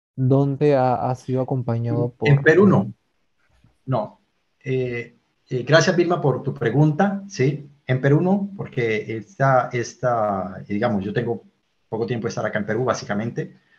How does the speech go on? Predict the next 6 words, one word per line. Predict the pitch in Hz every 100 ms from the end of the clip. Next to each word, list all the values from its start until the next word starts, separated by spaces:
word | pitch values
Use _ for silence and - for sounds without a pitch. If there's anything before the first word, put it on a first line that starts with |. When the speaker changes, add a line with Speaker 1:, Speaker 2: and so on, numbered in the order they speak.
| _
Speaker 2:
¿cierto? | - 117 127 151 151
Tengo | 104 101 104
apenas | 104 101 104 -
tres | 113 107
años | 110 107 -
acá. | 95 127 143 -